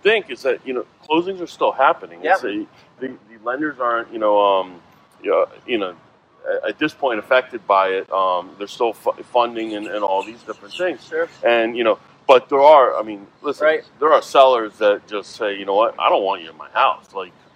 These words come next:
Speaker 2: Totally.
Speaker 1: you know, I mean,
Speaker 2: And you
Speaker 1: you know,
Speaker 2: have to
Speaker 1: anybody doing, you know, anybody doing public real estate open houses, um, I think it's just
Speaker 2: They,
Speaker 1: irresponsible.
Speaker 2: they, they stopped that this week,
Speaker 1: Yeah.
Speaker 2: actually.
Speaker 1: I saw
Speaker 2: Um,
Speaker 1: that. I saw that.
Speaker 2: and they also have, they have addendums now. I,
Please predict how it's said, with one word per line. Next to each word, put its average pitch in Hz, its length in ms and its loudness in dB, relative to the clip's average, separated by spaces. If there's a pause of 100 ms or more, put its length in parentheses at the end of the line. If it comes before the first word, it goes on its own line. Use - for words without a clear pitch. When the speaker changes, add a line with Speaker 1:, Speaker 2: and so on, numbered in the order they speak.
Speaker 2:
Totally. 180 300 -2
Speaker 1:
you 107 60 -2
know, 101 260 0
I 120 40 0
mean, 104 220 -4 (100)
Speaker 2:
And 160 120 -8
you 156 60 -8
Speaker 1:
you - 40 -2
know, 147 40 4
Speaker 2:
have 143 80 -2
to 139 60 4
Speaker 1:
anybody 165 440 4
doing, 135 420 -2
you 123 100 -6
know, 101 200 -4 (760)
anybody 160 380 -2
doing 120 340 -2 (140)
public 127 420 0
real 117 280 2
estate 113 320 -4
open 107 280 0
houses, 101 600 -4 (380)
um, 98 340 2 (520)
I 107 140 0
think 104 160 -18
it's 107 140 -20
just - 180 -20
Speaker 2:
They, 110 80 -10
Speaker 1:
irresponsible. 95 400 -2 (380)
Speaker 2:
they, 180 80 0
they 175 40 -2
stopped 185 360 0
that 156 200 -2
this 147 120 -14 (120)
week, 143 160 -18
Speaker 1:
Yeah. 92 220 -8
Speaker 2:
actually. - 200 -18 (220)
Speaker 1:
I 131 120 6
saw 139 240 6
Speaker 2:
Um, 104 80 4
Speaker 1:
that. 98 80 4
I 98 100 0
saw 104 220 -4
that. 95 60 -2
Speaker 2:
and 185 60 0
they 202 60 0
also 220 300 2
have, 175 220 2 (180)
they 220 60 0
have 233 100 6
addendums 170 520 0
now. 170 280 2
I, 156 80 -2